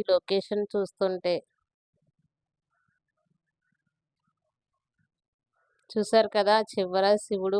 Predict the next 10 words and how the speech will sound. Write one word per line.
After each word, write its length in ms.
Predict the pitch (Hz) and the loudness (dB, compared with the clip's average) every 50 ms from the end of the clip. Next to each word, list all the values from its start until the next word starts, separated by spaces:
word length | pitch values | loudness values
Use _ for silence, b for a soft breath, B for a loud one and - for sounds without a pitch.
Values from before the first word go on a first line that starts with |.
| 202 - | 0 0
పార్వతి 520 | 208 196 190 190 180 190 190 - - 190 190 | 2 2 2 2 0 -2 -4 -4 -4 -2 -2
అయితే 240 | 185 185 - 196 190 | -2 -2 -2 -2 -4
ఉన్నారు. 520 | 185 180 180 180 180 180 180 175 170 175 196 240 311 - _ _ _ _ _ _ _ _ _ _ _ _ _ _ _ _ _ _ _ _ _ _ - | -2 -4 -6 -6 -6 -6 -6 -6 -6 -6 -6 -8 -8 -10 _ _ _ _ _ _ _ _ _ _ _ _ _ _ _ _ _ _ _ _ _ _ -8
ఇక్కడ 380 | 190 190 185 _ - 214 208 208 214 214 214 208 208 180 185 202 | -6 -6 -8 _ 0 2 2 4 4 2 2 0 -2 -4 -4 -4
ఈ 120 | 208 208 214 214 220 214 214 - _ _ _ - | -4 -2 -2 0 -2 -2 -4 -6 _ _ _ -8
సైడ్ 300 | - - 214 214 208 208 | 0 2 4 4 4 4
వచ్చేసి 520 | 208 202 - - 208 196 - - - 220 240 262 269 226 196 | 2 0 0 -2 -4 -4 -4 -4 -4 -2 0 0 -2 -2 -2
గణేష్ 420 | 196 185 185 185 190 196 - - - | -2 -2 -2 0 -2 -4 -4 -4 -4
టెంపుల్ 480 | - 202 185 190 180 - 190 185 185 180 - - - _ _ _ _ _ _ _ _ _ _ _ _ _ _ _ _ _ _ _ _ _ _ _ _ _ _ _ _ - | -4 -2 -2 -4 -6 -6 -4 -2 -2 -4 -4 -6 -12 _ _ _ _ _ _ _ _ _ _ _ _ _ _ _ _ _ _ _ _ _ _ _ _ _ _ _ _ -16
అనుకుంటా. 580 | 185 185 185 180 - 190 185 190 185 - 180 | -12 -10 -10 -8 -6 -6 -6 -6 -6 -4 -4